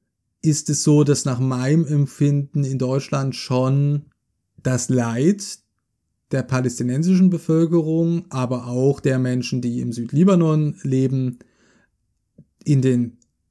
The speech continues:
christlichen Debatten und in den theologischen, äh, Debatten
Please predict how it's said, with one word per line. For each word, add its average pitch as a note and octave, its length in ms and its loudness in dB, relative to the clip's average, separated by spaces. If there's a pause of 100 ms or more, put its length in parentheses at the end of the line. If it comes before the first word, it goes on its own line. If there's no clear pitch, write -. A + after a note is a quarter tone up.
(160)
christlichen G3+ 680 2
Debatten C#3 580 0
und B2+ 440 -2
in C3 220 -2
den B2 360 -4
theologischen, B2+ 920 0
äh, B2+ 380 -4
Debatten B2 680 -8